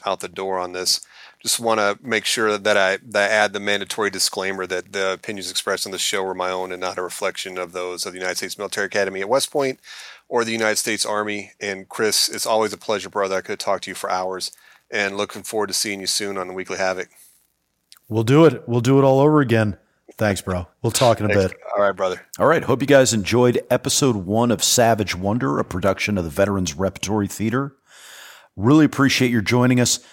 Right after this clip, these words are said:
Speaker 2: Stay in touch. Uh, you can always find us at vetrep dot org. Again, our website is vetrep dot org, V E T R E P dot org.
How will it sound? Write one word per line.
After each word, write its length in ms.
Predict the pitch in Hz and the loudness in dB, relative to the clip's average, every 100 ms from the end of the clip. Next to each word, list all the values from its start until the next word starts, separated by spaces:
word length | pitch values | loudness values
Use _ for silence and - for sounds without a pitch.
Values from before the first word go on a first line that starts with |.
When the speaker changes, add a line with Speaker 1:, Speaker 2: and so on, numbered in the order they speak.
| _ | _
Speaker 2:
Stay 340 | - - 156 | 0 2 2
in 120 | 180 | 2
touch. 420 | 165 160 120 - - _ - _ _ | 4 4 4 2 -8 _ -20 _ _
Uh, 180 | 101 107 107 | 4 4 4
you 100 | 107 | 2
can 140 | 123 | 2
always 300 | 123 127 117 | 4 4 4
find 240 | 127 123 | 2 2
us 120 | 123 - | 2 2
at 140 | 90 | 0
vetrep 760 | 82 90 107 113 113 110 - - | 0 2 2 4 2 2 -2 -2
dot 260 | 101 92 - | 2 2 0
org. 460 | 95 113 117 120 95 | -2 0 -2 -6 -10
Again, 300 | - 90 98 | -8 -2 0
our 100 | 101 | 0
website 440 | 90 92 92 107 98 | 0 0 2 2 0
is 220 | 80 73 | -2 -6
vetrep 720 | 71 78 101 - 90 95 95 - _ _ | -4 2 2 0 -2 0 -2 -8 _ _
dot 280 | 78 95 85 | 0 2 2
org, 320 | 90 98 104 | 0 -2 -2
V 200 | 76 98 | -4 -4
E 260 | 113 101 98 | -2 0 -2
T 400 | - 107 107 107 | -2 0 0 0
R 280 | - 101 101 | 0 0 2
E 180 | 95 101 | 0 -2
P 380 | - 107 104 104 | -2 -2 0 -2
dot 540 | 80 76 92 107 - | -4 0 2 2 0
org. 420 | - 95 110 120 | -4 -2 -2 -4